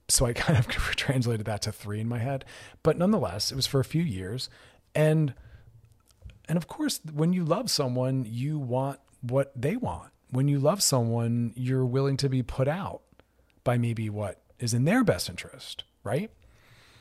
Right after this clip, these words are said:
To be in a relationship is to let ourselves be disrupted. Relationships are not, "Here's how my life goes, and it's only a good relationship or a good partner if I can drop them in and nothing has to change." That is not a model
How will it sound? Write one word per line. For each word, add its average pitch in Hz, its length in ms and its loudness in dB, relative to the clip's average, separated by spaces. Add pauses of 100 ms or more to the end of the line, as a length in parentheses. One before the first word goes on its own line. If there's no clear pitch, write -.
(760)
To 139 120 0
be 160 140 2
in 254 80 4
a 175 60 2
relationship 123 880 -4 (220)
is 151 180 2
to 151 100 2
let 151 160 2
ourselves 143 340 0
be 131 180 -2
disrupted. 127 840 -2 (460)
Relationships 185 580 0
are 151 80 4
not, 139 480 0
"Here's 151 320 -4
how 175 100 -2
my 160 120 2
life 131 260 2
goes, 85 500 -6 (360)
and 123 500 2
it's 127 200 -4
only 139 240 4
a 151 60 2
good 143 120 2
relationship 127 580 0
or 113 40 -2
a 110 40 -2
good 110 160 -4
partner 160 240 2
if 113 100 -4
I 117 60 0
can 110 120 -2
drop 113 360 -2
them 117 160 0
in 101 360 -4 (200)
and 120 140 0
nothing 123 280 0
has 110 220 -4
to 101 100 -8
change." 160 500 -6 (240)
That 147 180 -2
is 127 140 0
not 113 360 -2 (160)
a 110 60 -4
model 107 580 -2